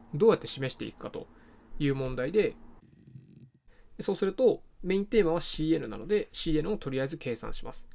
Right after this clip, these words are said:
エーエヌかけるビーエヌ。で、和と差の積で二乗の差となるので、アルファ二乗とベータ二乗をとりあえず計算しておきます。で、そうすると、それぞれ七プラス四ルート三、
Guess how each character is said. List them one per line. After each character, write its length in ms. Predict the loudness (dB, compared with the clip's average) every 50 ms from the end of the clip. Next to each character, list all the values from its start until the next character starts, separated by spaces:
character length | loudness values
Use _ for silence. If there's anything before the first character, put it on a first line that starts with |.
| -18 -20 -20 -20 -20 -20 -20 -20 -20 -20 -10 0
エ 80 | 2 4
ー 120 | 4 4
エ 40 | 4
ヌ 80 | 0
か 100 | -2 -4 -4
け 100 | 0 0
る 80 | 0
ビ 180 | 0 -2 -2 -2
ー 60 | -2
エ 20 | -4
ヌ。 160 | -6 -10 -12 -18 -20 -20 -6 -2
で、 60 | 0
和 120 | 0 0
と 80 | 0 -2
差 120 | -2 0
の 100 | -2 -2
積 220 | -4 -4 -6 -4 -4
で 120 | -2 -2
二 140 | -2 -2 -2
乗 200 | -2 -2 -2 -2
の 80 | -4
差 220 | -6 -6 -8 -10 -10 -14 -18 -20 -20 -20 -20 -20 -20 -20 -20 -20 -8 -6
と 100 | -2 0
な 100 | 2 0
る 80 | 0
の 120 | 0 0 4
で、 300 | 6 6 6 4 0 -10 -20 -16 _ 4 6 6
ア 80 | 6 6
ル 80 | 4 4
フ 80 | 4
ァ 80 | 2 2
二 140 | 2 0 2
乗 160 | 2 2 2
と 240 | 2 0 -2 -2 -4 -12 -14
ベ 180 | -6 0 0 2
ー 40 | 2
タ 120 | 2 0
二 100 | -2 0
乗 180 | 0 2 2 2
を 200 | 4 6 6 6 6
と 80 | 4 2
り 60 | 0
あ 40 | -2
え 20 | -2
ず 60 | 0
計 160 | 0 0 0
算 180 | 0 -2 -6 -4
し 40 | -4
て 80 | -4
お 80 | -4 -4
き 80 | -6
ま 120 | -8 -8 -8
す。 120 | -2 -2 -2 -2 -2 -6 -8 -12 -12 -14 -16 -18 -18 -20 -10 -10
で、 60 | 2
そ 120 | 4 4
う 20 | 4
す 80 | 4 2
る 80 | -2
と、 220 | 2 4 4 4 4
そ 100 | 2 -2
れ 60 | 0
ぞ 100 | 2 2
れ 180 | 2 0 -2 -6 -10 -6
七 220 | -4 -2 0 0 0
プ 120 | 2 2
ラ 100 | 2 2
ス 140 | 2 0 -2
四 240 | -2 -2 -2 -4 0
ル 120 | 0 0
ー 40 | -2
ト 80 | -2 -6
三、 200 | -8 -8 -6